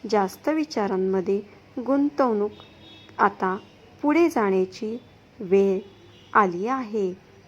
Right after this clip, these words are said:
जर कोणी तुला तुझी चूक तुझ्या तोंडावर सांगत असेल, तर राग मानू नकोस. या उलट समोरच्यांचे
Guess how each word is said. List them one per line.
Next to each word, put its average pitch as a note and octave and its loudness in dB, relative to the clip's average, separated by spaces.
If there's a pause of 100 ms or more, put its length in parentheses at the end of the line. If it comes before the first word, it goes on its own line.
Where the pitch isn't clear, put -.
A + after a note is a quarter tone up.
(240)
जर G#3 4
कोणी A#3 0 (500)
तुला D4 4 (400)
तुझी G3+ 0
चूक G3 -2 (440)
तुझ्या B3+ 2
तोंडावर G3 0 (480)
सांगत C#4+ 0
असेल, G#3 -4
तर G3 -2 (420)
राग A3+ 4
मानू C#4+ 2
नकोस. G#3+ -8 (380)
या A3 2
उलट G3+ 0 (380)
समोरच्यांचे G3+ 0